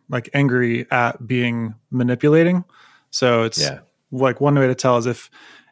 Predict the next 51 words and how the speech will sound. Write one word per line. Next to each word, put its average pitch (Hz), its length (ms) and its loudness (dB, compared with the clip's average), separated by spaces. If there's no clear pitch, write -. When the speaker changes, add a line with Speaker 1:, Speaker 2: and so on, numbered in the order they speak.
Speaker 1:
if 147 140 2
my 143 160 2
anger 170 300 4
is 143 100 4
moving 143 300 4
through 143 260 2
me 123 280 0
and 127 360 0
as 135 240 0
a 135 80 0
result 127 580 0
or 123 160 -2
as 120 160 -2
a, 117 220 -6
as 127 160 -4
an 120 160 -2
action 135 360 0
from 131 180 -4
that 120 140 -2
anger, 120 240 -2
I'm 113 100 -2
trying 127 240 -2
to 117 60 -2
change 147 340 -2
the 156 100 2
other 143 140 2
person, 139 600 0
change 139 280 2
their 131 120 2
beliefs 131 440 0
or 139 60 0
their 127 120 0
story, 139 640 2
be 135 140 2
above 131 380 2
them, 135 300 2
dominate 127 480 0
them, 120 380 -2
make 131 280 0
them 135 160 2
take 131 220 0
an 135 80 0
action, 123 680 -2
make 127 200 -4
them 131 160 -2
feel 127 240 0
scared, 123 580 0
make 123 200 -4
them 131 140 -4
back 120 260 -4
away, 117 480 -2